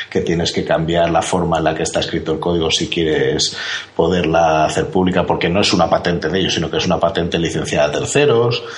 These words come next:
Eh, bueno, no sé, o sea, n-, recuerda el caso de, de Netscape y Firefox, lo que les costó, ¿no? Desde que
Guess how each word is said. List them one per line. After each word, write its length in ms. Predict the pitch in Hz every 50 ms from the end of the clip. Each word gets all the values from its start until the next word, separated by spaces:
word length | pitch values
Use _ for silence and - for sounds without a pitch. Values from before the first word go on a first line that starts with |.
| - - - - - - -
Eh, 240 | - - 52 - - - -
bueno, 320 | 104 107 90 - - -
no 120 | - 107 95
sé, 180 | - - - -
o 40 | -
sea, 220 | - - 87 85 82
n-, 240 | 90 95 95 90 - - 71 67 78 78 78 69 69 73 - - - - 90 90
recuerda 800 | 95 101 104 104 - 101 104 104 104 104 107 107 107 104 104 104
el 100 | 101 101
caso 340 | 101 117 110 107 - 113 104
de, 800 | 101 98 101 101 95 95 92 90 87 87 87 87 87 85 85 - - -
de 360 | 98 92 92 90 87 87 87 87
Netscape 600 | 92 92 92 - - 101 95 98 98 98 98 98
y 340 | 95 87 87 87 87 85 80
Firefox, 760 | - 98 95 95 92 - - 95 87 87 87 - - - - - - - - - - - - _ -
lo 120 | 95 92
que 120 | 90 92
les 160 | 92 95 95 -
costó, 460 | - 87 - - - 107 117 113 90
¿no? 180 | 87 107 165
Desde 280 | 170 113 92 95 92 -
que 720 | - 87 87 87 85 85 82 85 85 85 85 87 85